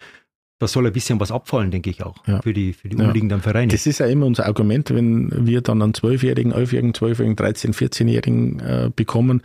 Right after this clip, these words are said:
Speaker 2: Ich bin ja schon in, in einem anderen, ganz anderen Boot gesessen. Ich habe ja damals, als ich vor,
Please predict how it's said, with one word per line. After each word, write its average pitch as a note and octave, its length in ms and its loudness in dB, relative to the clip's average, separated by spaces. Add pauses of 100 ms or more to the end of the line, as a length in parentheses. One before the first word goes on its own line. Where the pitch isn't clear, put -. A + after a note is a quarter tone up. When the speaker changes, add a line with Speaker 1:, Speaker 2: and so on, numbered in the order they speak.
(480)
Speaker 2:
Ich - 280 -2
bin C#3+ 140 2
ja B2+ 100 2
schon A#2+ 200 0
in, G#2 280 0
in G#2 160 -4
einem G2 100 0
anderen, A#2 380 0
ganz G#2 220 0
anderen B2 280 2
Boot F#2 240 -2
gesessen. - 440 -4
Ich F#2+ 120 -4
habe A#2+ 160 2
ja G2 40 2
damals, B2 600 0
als G#2 300 -4
ich G#2 120 -6
vor, G2 440 0